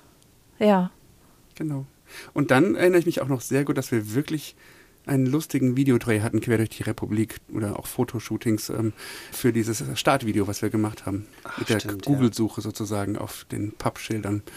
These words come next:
Speaker 2: Das war eigentlich auch noch sehr witzig. Das hat Mediakraft ja damals noch mit organisiert, wo Jana glaubt, auch produziert wurde zu dieser Zeit. Und, ähm,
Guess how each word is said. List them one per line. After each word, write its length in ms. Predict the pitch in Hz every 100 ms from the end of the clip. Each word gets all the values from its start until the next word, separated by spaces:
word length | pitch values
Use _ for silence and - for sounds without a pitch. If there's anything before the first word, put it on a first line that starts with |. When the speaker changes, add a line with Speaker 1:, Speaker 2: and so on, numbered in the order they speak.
| - - - -
Speaker 2:
Das 180 | - -
war 100 | 113
eigentlich 200 | 110 -
auch 40 |
noch 100 | -
sehr 200 | - 107
witzig. 220 | 104 -
Das 120 | 113
hat 100 | 127
Mediakraft 500 | 127 120 101 117 107
ja 80 | 117
damals 320 | 107 104 104
noch 120 | 113 -
mit 260 | 107 - - - - -
organisiert, 600 | 117 110 110 110 120 -
wo 140 | 107
Jana 340 | 110 107 110 104
glaubt, 360 | 117 110 -
auch 160 | 92 -
produziert 460 | 110 104 - 107
wurde 160 | 101 98
zu 100 | -
dieser 260 | 104 101 101
Zeit. 320 | - 101 -
Und, 220 | - 110
ähm, 220 | 110 101